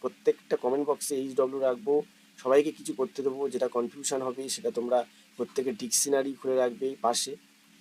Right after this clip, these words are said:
ডিকশনারি খুলে রাখবে, সেই ডিকশনারি থেকে দেখে খাতায় সুন্দর করে নোট করতে পারো,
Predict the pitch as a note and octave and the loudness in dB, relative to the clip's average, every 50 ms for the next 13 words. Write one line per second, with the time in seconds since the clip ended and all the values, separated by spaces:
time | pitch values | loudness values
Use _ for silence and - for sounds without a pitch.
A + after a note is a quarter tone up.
0 | _ _ - - - _ _ _ _ _ _ - - _ - B2 A2+ - - - | _ _ -20 -20 -20 _ _ _ _ _ _ -20 -20 _ -14 -8 -6 -4 -2 0
1 | C3 C3 C3+ - - C3+ C3 C3 B2 B2 A#2 - B2 - B2+ A2+ A2 A#2 G#2 - | 0 0 -2 -4 -4 0 0 0 0 0 -2 -6 -6 -6 -6 -6 -8 -8 -8 -6
2 | - C3+ B2+ B2+ A#2+ G2+ B2+ - - B2+ A2+ B2 B2+ - - C#3 C#3 C3 - - | -4 -2 -2 -2 -2 -4 -6 -6 -6 -6 -4 -4 -4 -4 -4 -4 -6 -6 -6 -12
3 | - - - - _ _ - - G#2+ G#2 - B2+ A#2+ - - B2+ B2+ B2+ B2+ A#2+ | -20 -20 -20 -20 _ _ -4 -4 -2 0 2 2 0 0 -2 -2 -2 -2 -2 0
4 | - B2+ B2+ B2+ C3 C3 C3 B2+ - - B2+ - - - - C3 C3+ C#3+ D3 | 0 -2 0 2 2 0 0 0 -4 -8 -6 -6 -4 -2 0 0 0 0 -2